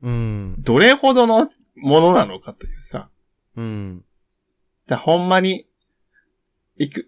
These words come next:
Speaker 2: その、イクっていう感覚は男性の射精よりも感動っていうか、
Speaker 1: うん。
Speaker 2: 興奮度が、こう、快楽度が高いのか。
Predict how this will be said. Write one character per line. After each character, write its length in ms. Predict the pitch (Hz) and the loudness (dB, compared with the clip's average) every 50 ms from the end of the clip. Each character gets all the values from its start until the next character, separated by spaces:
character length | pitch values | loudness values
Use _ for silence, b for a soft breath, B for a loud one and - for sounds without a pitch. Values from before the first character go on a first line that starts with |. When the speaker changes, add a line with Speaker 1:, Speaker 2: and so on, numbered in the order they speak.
| - 135 | -10 -6
Speaker 2:
そ 140 | - - 117 | -4 -2 -2
の、 120 | 113 117 | -2 -2
イ 120 | 139 143 | -4 -4
ク 140 | 143 - 180 | 0 0 0
っ 20 | 180 | 0
て 160 | - - 185 | 0 -2 -2
い 60 | - | -2
う 80 | 120 113 | -2 -2
感 280 | - - 131 131 127 123 | -4 -4 -6 -6 -6 -6
覚 260 | 139 127 - - 131 | -10 -8 -6 -6 -2
は 220 | 131 151 147 127 | 0 0 0 0
男 260 | 117 135 139 151 147 143 | 0 0 -2 -2 -2 -2
性 140 | - 156 143 | -2 -2 0
の 120 | 143 135 | -2 -2
射 140 | - - - | -4 -6 -8
精 240 | - - 120 127 139 | -2 0 2 4 4
よ 140 | 135 131 | 2 2
り 120 | 120 101 101 | 0 -4 -6
も 340 | 113 123 120 98 92 - _ | -6 -6 -6 -6 -10 -12 _
感 260 | - - 131 131 127 120 | -6 -2 -2 -2 -2 -2
動 200 | 98 95 101 101 | -4 -8 -10 -10
っ 40 | |
て 80 | 95 - | -12 -12
い 20 | |
う 20 | - | -14
か、 60 | - | -14
Speaker 1:
う 40 | - | -18
ん。 40 | - - - | -18 -18 -10
Speaker 2:
興 260 | - - 135 139 131 131 | -2 0 2 2 2 0
奮 200 | 147 147 139 123 | -2 -2 -2 -4
度 80 | 113 | -4
が、 100 | - - - - - _ - | -8 -14 -20 -20 -20 _ -10
こ 160 | - 131 - | -8 -8 -8
う、 40 | - | -4
快 240 | - 147 143 151 | -2 0 0 0
楽 240 | 151 151 139 156 139 | 0 -2 -2 -2 -2
度 80 | 120 - | -4 -4
が 80 | - | -10
高 340 | - - - - - - 226 214 | -12 -14 -10 -4 0 0 0 0
い 60 | - | -2
の 120 | - - | -6 -12
か。 320 | - _ - - - - | -18 _ -18 -16 -16 -18